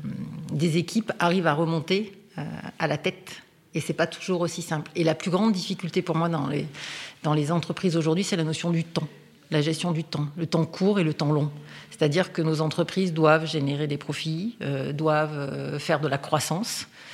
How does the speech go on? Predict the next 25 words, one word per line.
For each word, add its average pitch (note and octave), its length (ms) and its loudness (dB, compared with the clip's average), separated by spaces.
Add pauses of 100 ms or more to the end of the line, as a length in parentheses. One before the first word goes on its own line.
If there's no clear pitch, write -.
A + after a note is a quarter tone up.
(300)
euh, C#3 640 0
et E3 80 0
elles D3 160 4
doivent D3+ 180 4
le D#3 80 -2
faire E3 180 0
dans D#3 180 -2
un D3 60 -2
temps D3+ 160 -6
très E3 180 -4
court. - 400 -6 (220)
Sauf E3 260 0
que F3 100 -2
la D#3+ 140 4
transition E3+ 640 -2
et - 20 0
le D#3 80 0
changement, E3 560 -2 (140)
ça C#3+ 160 -2
se - 100 -4
passe D#3 240 0
sur C3+ 140 -4
un D3+ 80 0
temps D3 240 -2
moyen D#3 400 0